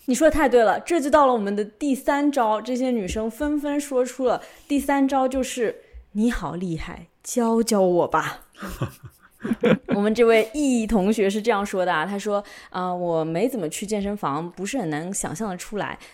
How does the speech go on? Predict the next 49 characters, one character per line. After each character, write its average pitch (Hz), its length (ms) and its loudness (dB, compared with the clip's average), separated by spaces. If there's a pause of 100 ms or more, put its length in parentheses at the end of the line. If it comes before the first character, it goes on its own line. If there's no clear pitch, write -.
但 302 180 2
是 285 220 -4
呢， 226 180 0
就 233 120 -4
是 208 420 -2
因 247 160 -2
为 254 100 -2
大 233 120 -2
家 214 100 0
都 220 160 -4
感 175 160 -8
觉 160 180 -2
大 175 220 -4
汗 175 240 -8
淋 165 140 -6
漓 170 100 -6
在 185 140 -6
运 214 260 -2
动， 165 240 -6
又 175 240 -4
很， 175 320 -8
很 160 220 -8
高 190 260 -2
荷 208 200 -2
尔 147 100 0
蒙， 95 280 -12 (320)
就 226 120 -2
会 226 100 2
有 170 160 -2
一 - 20 -8
种 151 280 -10 (560)
向 202 200 -6
彼 180 160 -8
此 - 160 -10
展 170 220 -10
现 160 320 -8 (160)
生 262 380 -2
理 240 100 -4
性 - 180 -8
的 160 80 -8
美。” 160 220 -14 (360)
那 269 60 2
么 269 80 6
在 269 100 4
这 320 140 0
种 214 100 0
场 170 240 -6
景 160 160 -8
下， 160 240 -8